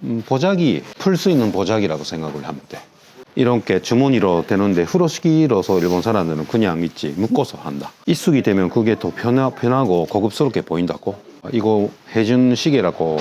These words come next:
하나? 내가 옛날에 진짜 좋은 거 하나 집에 있었는데, 백 몇 년 전에 거. 내가 이게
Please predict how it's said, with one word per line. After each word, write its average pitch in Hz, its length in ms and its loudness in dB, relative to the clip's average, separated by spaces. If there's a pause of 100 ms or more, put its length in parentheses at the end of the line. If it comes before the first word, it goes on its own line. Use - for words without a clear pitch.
하나? 87 260 -2 (140)
내가 95 220 -2
옛날에 90 360 0
진짜 131 240 -4
좋은 101 340 -2
거 90 80 -2
하나 82 360 -4
집에 87 200 -2
있었는데, 69 560 -6 (340)
백 104 160 -2
몇 98 260 0
년 87 160 -2
전에 73 240 -6
거. - 140 -20 (1400)
내가 101 440 0 (320)
이게 107 480 0